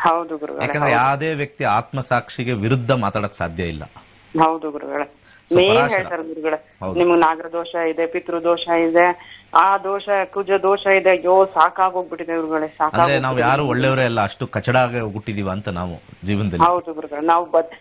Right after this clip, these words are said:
Speaker 2: ಅಷ್ಟು
Speaker 1: ಅವ್ರು
Speaker 2: ದರಿದ್ರವಾಗಿ
Speaker 1: ಹೇಳೋದ್ರಲ್ಲಿ
Speaker 2: ಹುಟ್ಟಿದೀವ
Speaker 1: ಹೇಗೆ
Speaker 2: ಅಂತ.
Speaker 1: ಅಂದ್ರೆ ನಾವು ಬದುಕಕ್ಕೆ ಲಾಯಕ್ಕಿಲ್ಲ ಅನ್ನೋ ಮಟ್ಟಿಗೆ ಹೇಳ್ಬಿಡ್ತಾರೆ ಗುರುಗಳೇ.
Speaker 2: ಅಲ್ವಾ?
Speaker 1: ಹೌದು.
Speaker 2: ಎಷ್ಟು ಅದು ಏನು ಅಂತಂದ್ರೆ ತಾತ್ಕಾಲಿಕವಾಗಿ ಹಣ ಮಾಡ್ತಕ್ಕಂಥ ವಿಚಾರ. ಅದಕ್ಕೆ ಈ
Speaker 1: ಹ್ಮ್.
Speaker 2: ಯಂಗ್‌ಸ್ಟರ್ಸ್ ಅಂತ ನಾವ್ ಏನ್ ಕರಿತೀವಿ, ಯುವಕರು ಯುವತಿಯರು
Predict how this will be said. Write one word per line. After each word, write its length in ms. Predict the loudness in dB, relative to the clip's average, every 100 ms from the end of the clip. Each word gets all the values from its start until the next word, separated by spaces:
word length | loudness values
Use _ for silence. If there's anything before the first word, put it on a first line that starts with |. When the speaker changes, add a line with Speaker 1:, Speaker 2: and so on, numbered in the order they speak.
| -6
Speaker 2:
ಅಷ್ಟು 140 | 2
Speaker 1:
ಅವ್ರು 140 | 2 4
Speaker 2:
ದರಿದ್ರವಾಗಿ 180 | 4 4
Speaker 1:
ಹೇಳೋದ್ರಲ್ಲಿ 300 | 2 0 -2
Speaker 2:
ಹುಟ್ಟಿದೀವ 260 | -4 -2
Speaker 1:
ಹೇಗೆ 120 | 0
Speaker 2:
ಅಂತ. 100 | 0
Speaker 1:
ಅಂದ್ರೆ 140 | 0 2
ನಾವು 140 | 0
ಬದುಕಕ್ಕೆ 500 | 0 -8 0 2 4
ಲಾಯಕ್ಕಿಲ್ಲ 560 | 2 2 0 -2 0 0
ಅನ್ನೋ 180 | 0 -2
ಮಟ್ಟಿಗೆ 320 | -4 -2 0
ಹೇಳ್ಬಿಡ್ತಾರೆ 480 | 0 0 -2 -2 -2
ಗುರುಗಳೇ. 280 | -2 -4 -2
Speaker 2:
ಅಲ್ವಾ? 240 | 0 0
Speaker 1:
ಹೌದು. 880 | -2 -10 -20 -20 -20 -20 -20 -2 0
Speaker 2:
ಎಷ್ಟು 220 | 0 -4 -4 -2 -2 -2 -2 0
ಅದು 220 | 0 0
ಏನು 220 | 0 -2
ಅಂತಂದ್ರೆ 440 | -4 -4 0 0
ತಾತ್ಕಾಲಿಕವಾಗಿ 880 | 2 0 0 -2 -2 -2 -2 -4 -2
ಹಣ 240 | -2 0 0
ಮಾಡ್ತಕ್ಕಂಥ 520 | 0 -2 -4 -4 -4
ವಿಚಾರ. 280 | -4 -2 0
ಅದಕ್ಕೆ 580 | 0 2 2 2 -4 -10 -20 -20 -4
ಈ 300 | 0 4 4
Speaker 1:
ಹ್ಮ್. 80 | 4
Speaker 2:
ಯಂಗ್‌ಸ್ಟರ್ಸ್ 460 | 2 2 0 0
ಅಂತ 140 | -4 -4
ನಾವ್ 140 | -2
ಏನ್ 160 | -2 -2
ಕರಿತೀವಿ, 480 | -2 -2 -2 0 4
ಯುವಕರು 460 | 4 4 2 4
ಯುವತಿಯರು 800 | 4 2 2 2 2 0 -4